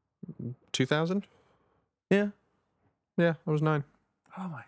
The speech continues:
Speaker 3: god.
Speaker 2: I feel so old. Okay.
Speaker 3: Yeah.
Speaker 2: Do continue.
Speaker 3: So, um, <laughs> you've not played Shogun.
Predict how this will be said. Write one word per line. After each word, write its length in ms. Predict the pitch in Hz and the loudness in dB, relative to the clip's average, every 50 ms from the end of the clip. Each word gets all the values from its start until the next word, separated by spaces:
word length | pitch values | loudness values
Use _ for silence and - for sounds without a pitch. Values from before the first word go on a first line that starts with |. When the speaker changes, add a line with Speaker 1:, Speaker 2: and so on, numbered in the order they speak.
| _ - | _ -18
Speaker 3:
god. 320 | - 170 165 156 131 92 - _ | -14 -14 -12 -12 -12 -14 -18 _
Speaker 2:
I 380 | _ _ _ _ _ _ _ - | _ _ _ _ _ _ _ 0
feel 140 | - 208 | 0 0
so 220 | 196 - - 151 147 | 2 4 4 4 4
old. 280 | 165 190 147 107 95 - _ _ - | 4 2 2 0 -2 -6 _ _ 0
Okay. 320 | 147 170 - 165 156 165 165 - _ _ | 0 2 4 4 2 2 0 -4 _ _
Speaker 3:
Yeah. 280 | 175 190 196 165 123 104 - _ _ _ _ _ _ _ _ _ _ _ _ _ _ - | -6 -4 -4 -4 -4 -6 -10 _ _ _ _ _ _ _ _ _ _ _ _ _ _ 2
Speaker 2:
Do 140 | 214 247 240 | 2 4 4
continue. 400 | - 160 131 147 135 147 185 175 - - - - 117 117 - - - - - - _ _ _ _ _ - | 2 0 0 0 2 2 0 0 -2 -6 -12 -10 -10 -10 -10 -14 -20 -20 -20 -20 _ _ _ _ _ -4
Speaker 3:
So, 280 | - 220 208 202 196 202 196 | 0 2 2 4 4 2 2
um, 180 | 196 196 190 - - - | 0 0 -2 -2 -4 -4
<laughs> 140 | - _ - | -8 _ -2
you've 180 | 170 220 262 233 | 0 0 2 2
not 180 | 226 208 - | 0 -2 -2
played 280 | - 170 160 151 143 131 | 0 2 2 2 0 0
Shogun. 480 | - - - 123 113 110 127 160 180 | -2 0 2 2 2 2 0 -2 -4